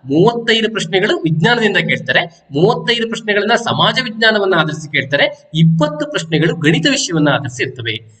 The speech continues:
ಮೂವತ್ತೈದು ಪ್ರಶ್ನೆ ವಿಜ್ಞಾನ ವಿಷಯದಲ್ಲಿ, ಮೂವತ್ತೈದು ಪ್ರಶ್ನೆಗಳು ಸಮಾಜ ವಿಜ್ಞಾನ ವಿಷಯದಿಂದ, ಇಪ್ಪತ್ತು ಪ್ರಶ್ನೆಗಳು ಗಣಿತ ವಿಷಯವನ್ನ ಆಧರಿಸಿ ಪ್ರಶ್ನೆಗಳನ್ನ ಕೇಳಲಾಗುತ್ತೆ. ಸೈನ್ಸ್ ಇಂದ ತರ್ಟಿ ಫೈವ್ ಮಾರ್ಕ್ಸ್, ಸೋಷಿಯಲ್ ಸೈನ್ಸ್ ಅಲ್ಲಿ ತರ್ಟಿ ಫೈವ್ ಮಾರ್ಕ್ಸ್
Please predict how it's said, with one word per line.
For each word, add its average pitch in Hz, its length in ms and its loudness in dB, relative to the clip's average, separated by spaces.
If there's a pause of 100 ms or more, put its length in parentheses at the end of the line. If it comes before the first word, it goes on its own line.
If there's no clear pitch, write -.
(160)
ಮೂವತ್ತೈದು 180 380 0
ಪ್ರಶ್ನೆ 170 280 0
ವಿಜ್ಞಾನ 208 360 2
ವಿಷಯದಲ್ಲಿ, 151 480 0 (380)
ಮೂವತ್ತೈದು 190 320 0
ಪ್ರಶ್ನೆಗಳು 170 320 -2
ಸಮಾಜ 175 400 0
ವಿಜ್ಞಾನ 220 280 2
ವಿಷಯದಿಂದ, 139 400 0 (380)
ಇಪ್ಪತ್ತು 233 360 -4
ಪ್ರಶ್ನೆಗಳು 160 440 0
ಗಣಿತ 147 320 0
ವಿಷಯವನ್ನ 170 300 0
ಆಧರಿಸಿ 139 580 -2
ಪ್ರಶ್ನೆಗಳನ್ನ 139 440 -2
ಕೇಳಲಾಗುತ್ತೆ. 110 960 -4
ಸೈನ್ಸ್ 196 460 0
ಇಂದ 208 140 0 (120)
ತರ್ಟಿ 165 200 -2
ಫೈವ್ 233 180 0
ಮಾರ್ಕ್ಸ್, 220 300 2 (400)
ಸೋಷಿಯಲ್ 185 340 2
ಸೈನ್ಸ್ 214 280 2
ಅಲ್ಲಿ 202 120 2
ತರ್ಟಿ 165 260 2
ಫೈವ್ 220 140 2
ಮಾರ್ಕ್ಸ್ 220 440 0